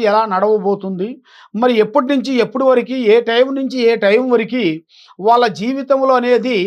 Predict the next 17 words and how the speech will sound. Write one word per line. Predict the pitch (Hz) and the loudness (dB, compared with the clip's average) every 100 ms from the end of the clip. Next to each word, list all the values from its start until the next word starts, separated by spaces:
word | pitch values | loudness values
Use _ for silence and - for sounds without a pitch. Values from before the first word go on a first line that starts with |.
| - _ - - | -6 _ -20 -4
అభివృద్ధి | 185 220 294 302 262 | 0 2 2 0 2
అనేది | 269 269 269 226 | 2 2 2 -2
ఎక్-, | 220 | 0
ఏ | 233 233 | 0 2
టైం | 220 247 | 2 0
నుంచి | 262 254 247 220 | -2 -4 -2 -2
ఏ | 220 | 0
టైం | 208 233 240 | -2 -2 -2
వరకు | 226 220 190 | -4 -2 0
రాబోతుంది, | 202 208 208 202 185 208 - _ _ 202 | 2 2 0 -2 -8 -8 -14 _ _ -2
మరి | 233 247 240 | 0 2 2
ఈ | 240 220 | 0 -2
స్థితిగతులు | 214 202 285 262 269 269 185 | -8 -6 0 0 0 -4 -2
గ-, | 190 - - _ _ | -4 -4 -12 _ _
గడియలు | 151 151 202 254 269 277 302 - _ _ _ _ - - _ 143 | -6 -2 2 2 2 -2 -6 -14 _ _ _ _ -20 -20 _ -4
గ్రహదోషాలు | 185 185 240 262 247 254 262 254 240 | -2 0 0 2 2 2 2 2 2
ఏమిటనేది | 202 233 226 214 214 202 208 | 0 0 0 0 0 0 -2